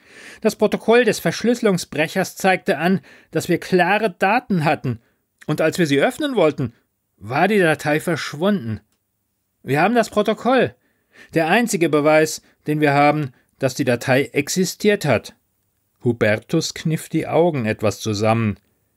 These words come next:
Es sind keine hundertneunundzwanzig Jahre seit dem Fall vergangen.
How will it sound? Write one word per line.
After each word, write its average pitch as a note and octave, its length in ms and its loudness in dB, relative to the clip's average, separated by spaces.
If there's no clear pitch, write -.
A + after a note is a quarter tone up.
Es A2 240 -2
sind G#2+ 260 -4
keine B2 340 0
hundertneunundzwanzig C3 960 -2
Jahre D#3+ 380 2
seit A#2 360 -2
dem G#2 120 0
Fall A2 380 0
vergangen. A2+ 580 0